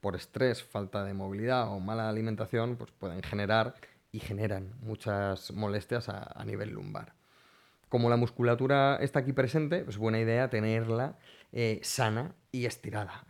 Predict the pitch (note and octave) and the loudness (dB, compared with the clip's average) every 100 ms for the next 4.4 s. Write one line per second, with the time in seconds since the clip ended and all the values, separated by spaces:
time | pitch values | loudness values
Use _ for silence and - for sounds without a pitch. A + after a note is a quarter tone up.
0 | - G2+ - F#2 G2 F#2+ G#2+ C3+ B2 B2 | -12 -8 -6 -2 -2 0 -2 0 0 0
1 | - A#2 - _ D#3 D#3 C#3+ C3+ C3 - | -2 -6 -6 _ -2 0 -2 -2 -4 -2
2 | E3 C3+ A#2 G#2+ - - - F3+ G#3 - | -4 -2 -2 -4 -6 -8 -2 -2 -2 -8
3 | _ _ _ _ _ _ - B2 C3 A#2+ | _ _ _ _ _ _ 2 4 6 4
4 | A#2 A#2+ C3+ | 4 4 2